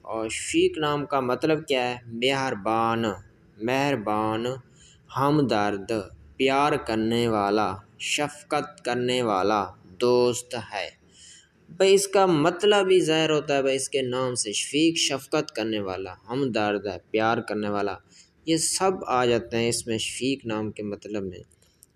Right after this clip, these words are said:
और शफीक नाम की जो इब्तदाई तारीख है इसकी डिटेल जानते हैं। इसकी डिटेल क्या है? शफीक नाम की जो इब्तदाई तारीख होती है ना, वो अरबी ज़बान से निकलती है। और शफीक नाम के जो अफराद के लिए वो लकी नंबर कौन सा है? फ़ोर माना जाता है,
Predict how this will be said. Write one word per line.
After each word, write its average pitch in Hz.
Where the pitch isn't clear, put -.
और 143
शफीक 196
नाम 180
की 165
जो 160
इब्तदाई 180
तारीख 127
है 117
इसकी 127
डिटेल 127
जानते 107
हैं। -
इसकी 135
डिटेल -
क्या 143
है? 139
शफीक 143
नाम 139
की 135
जो 131
इब्तदाई 135
तारीख 131
होती 131
है 131
ना, 139
वो 123
अरबी 127
ज़बान 101
से -
निकलती 90
है। 92
और 156
शफीक 190
नाम 170
के 165
जो 160
अफराद 151
के 165
लिए 156
वो 151
लकी 151
नंबर 170
कौन 143
सा 139
है? 139
फ़ोर 135
माना 147
जाता 143
है, 135